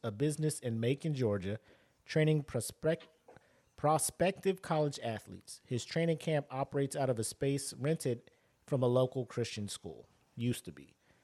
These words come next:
However, Taylor has had a history of problematic behavior. According to reports, Taylor was a longtime teacher in the Houston County School District. However, a district spokesperson confirmed that he had not taught within the district since two thousand seven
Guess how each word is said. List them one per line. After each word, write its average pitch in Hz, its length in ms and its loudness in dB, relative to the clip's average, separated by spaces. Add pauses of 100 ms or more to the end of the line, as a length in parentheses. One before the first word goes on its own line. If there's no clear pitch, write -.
(500)
However, 185 360 4
Taylor 190 360 0
has 170 180 2
had 151 160 2
a 131 80 4
history 147 340 0
of 135 160 0
problematic 123 640 0
behavior. 95 560 -6
According 151 400 2
to 139 120 -8
reports, 180 560 -2
Taylor 147 300 0
was 127 260 2
a 107 100 2
longtime 131 600 -2
teacher 131 300 -6
in 120 80 -2
the 107 80 -2
Houston 120 320 -8
County 110 260 -4
School 175 280 -2
District. 165 500 -2 (500)
However, 190 360 6
a 165 60 8
district 165 520 -2
spokesperson 147 840 -4
confirmed 127 480 0
that 110 140 4
he 135 120 2
had 98 240 2 (180)
not 139 440 0
taught 156 320 0
within 131 320 0
the 110 80 -2
district 123 480 0
since 110 240 -6
two - 180 -8
thousand 117 400 -4
seven 107 540 0